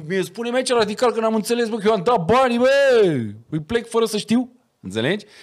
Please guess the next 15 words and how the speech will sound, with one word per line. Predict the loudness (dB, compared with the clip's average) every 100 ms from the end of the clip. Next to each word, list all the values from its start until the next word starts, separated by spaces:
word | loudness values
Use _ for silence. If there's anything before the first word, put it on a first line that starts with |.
| -20 _
Dar | -14
pentru | -12 -12 -4
că |
era | -2 0
gratuită | 0 -2 -4 -4
aia, | -6 -6 -14
ce-mi | -16 -14 -14 -20
trebuie | _ -20 -20 -20
mie, | -20
nu-mi | -18 -12
trebuie. | -6 -6 -8 -14 _
La | -6 -6
fizică | -6 -14 -12 -6 -4 0
mi-a | -2
plăcut. | -2 -4 -4 -6 -12